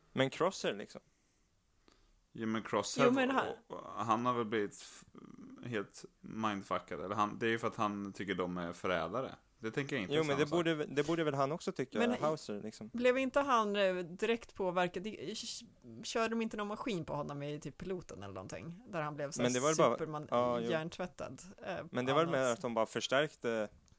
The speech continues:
Speaker 1: hans, eh, alltså, de, de snabbspolade hans process lite eftersom han var en Bad Batcher,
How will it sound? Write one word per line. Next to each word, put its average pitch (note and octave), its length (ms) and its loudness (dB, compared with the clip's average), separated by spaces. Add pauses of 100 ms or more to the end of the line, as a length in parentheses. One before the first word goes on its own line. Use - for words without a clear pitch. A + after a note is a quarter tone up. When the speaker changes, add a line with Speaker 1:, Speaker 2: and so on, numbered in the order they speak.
(120)
Speaker 1:
hans, G#2+ 580 -4
eh, G#2 180 -2 (300)
alltså, A#2 200 -2
de, A2+ 220 -2
de A#2+ 140 2
snabbspolade C3 680 0
hans G#2 420 -8
process C3 380 -6
lite G#2+ 200 -4
eftersom G#2 260 -8
han G#2+ 260 -4
var G2 140 0
en G#2 100 -4
Bad A2+ 240 2
Batcher, - 380 -8